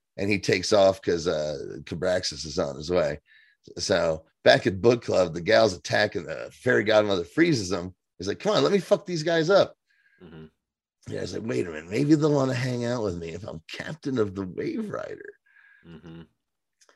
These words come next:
Speaker 1: So
Speaker 2: Mm-hmm.
Speaker 1: fairy godmother sends him off, except for Nora, who she's saying, like, "You know, I don't have any issue with you. You, you didn't send me to hell."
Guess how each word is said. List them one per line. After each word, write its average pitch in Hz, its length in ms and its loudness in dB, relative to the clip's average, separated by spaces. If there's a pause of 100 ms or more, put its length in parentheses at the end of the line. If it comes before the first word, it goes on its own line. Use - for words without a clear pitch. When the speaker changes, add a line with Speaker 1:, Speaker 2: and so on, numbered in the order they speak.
(120)
Speaker 1:
So 85 280 0
Speaker 2:
Mm-hmm. 85 80 -10
Speaker 1:
fairy 120 200 6
godmother 110 420 4
sends 143 340 4
him 131 100 4
off, 107 340 2
except 143 280 -4
for 170 100 2
Nora, 165 380 2 (960)
who 107 140 2
she's 107 260 -6
saying, 117 300 2
like, 107 200 0
"You 156 120 -6
know, - 80 -6
I - 60 -8
don't 190 140 -2
have 98 80 0
any 82 180 -6
issue 82 280 -6
with 82 120 -4
you. 87 140 0
You, 98 280 0
you 123 200 4
didn't 92 240 -2
send 82 260 -4
me 73 140 -8
to 71 100 -4
hell." 78 340 -2